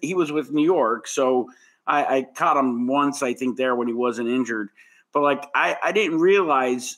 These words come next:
just how big and good he is with the ball. What a great passer. Makes such a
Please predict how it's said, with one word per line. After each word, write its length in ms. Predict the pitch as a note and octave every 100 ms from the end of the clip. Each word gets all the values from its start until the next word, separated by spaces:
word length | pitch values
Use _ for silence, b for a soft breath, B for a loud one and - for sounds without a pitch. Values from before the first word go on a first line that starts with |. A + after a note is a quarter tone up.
| A#2+
just 300 | A2 C#3+ -
how 300 | B2 A#2 G2 _ _ _ _ _
big 380 | D3 D3 D#3 D3 -
and 600 | B2 A#2+ F#2 G2 G#2 G#2 _ _ -
good 320 | D3+ D#3+ C#3+
he 260 | A#2 B2+
is 200 | B2 A2+
with 160 | G#2+ A2+
the 100 | G#2+
ball. 440 | F2+ A#2+ F#2 D2+ F#2
What 180 | B2
a 60 | D#3
great 260 | D3 C#3 C3+
passer. 720 | A#2+ A2 G#2+ A2+ G#2 G2+ B B B B -
Makes 420 | B2 E3 E3 -
such 320 | C#3 C#3+ D3
a 80 | -